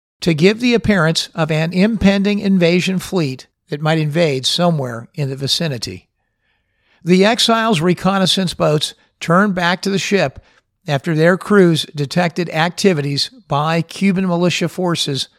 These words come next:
along the coastline. You see, Castro's Cuban forces, sensing that something was up in the area, proceeded at daybreak to launch a reconnaissance sortie over the Baracoa area,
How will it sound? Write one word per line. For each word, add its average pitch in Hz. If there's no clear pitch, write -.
along 139
the 135
coastline. 104
You 180
see, 214
Castro's 214
Cuban 208
forces, 151
sensing 196
that 170
something 180
was 180
up 165
in 170
the 180
area, 151
proceeded 220
at 190
daybreak 147
to 147
launch 160
a 147
reconnaissance 175
sortie 170
over 160
the 170
Baracoa 170
area, 147